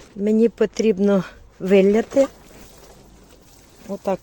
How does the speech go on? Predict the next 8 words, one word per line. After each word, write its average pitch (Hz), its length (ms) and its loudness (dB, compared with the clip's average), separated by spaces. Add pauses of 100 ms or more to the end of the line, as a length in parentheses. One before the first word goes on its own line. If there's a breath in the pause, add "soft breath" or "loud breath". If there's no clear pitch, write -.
поляти 170 600 -8
його. 240 280 -8 (3000)
Ці 208 160 -4
грибки 196 480 -4
почнуть 208 580 -4
тут 196 200 -6 (960)
працювати. 196 1040 -4 (3500)
Десь 226 400 -4